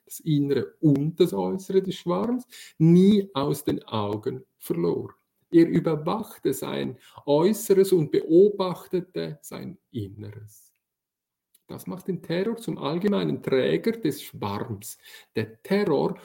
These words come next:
wurde ausgeübt und empfangen. Er bestimmte, was mit denen geschah, die sich ihm unterwarfen, und denen, die sich ihm widersetzten.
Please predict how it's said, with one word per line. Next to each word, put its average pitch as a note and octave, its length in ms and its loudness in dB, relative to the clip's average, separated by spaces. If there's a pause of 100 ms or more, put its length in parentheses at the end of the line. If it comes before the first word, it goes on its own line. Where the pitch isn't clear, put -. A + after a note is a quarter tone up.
(140)
wurde F#3+ 400 2
ausgeübt F#3+ 1080 0
und F#3+ 440 2
empfangen. D3 920 -4 (580)
Er D#3+ 100 6
bestimmte, G3+ 640 4
was F3 160 0
mit F3 220 2
denen E3+ 340 6
geschah, E3+ 480 -2
die G#3 160 0
sich F3 200 -2
ihm F3+ 140 2
unterwarfen, D#3+ 1080 0
und F#3 260 4
denen, E3+ 340 6
die G3 140 2
sich G3 240 -4
ihm A3 140 2
widersetzten. A3 880 -4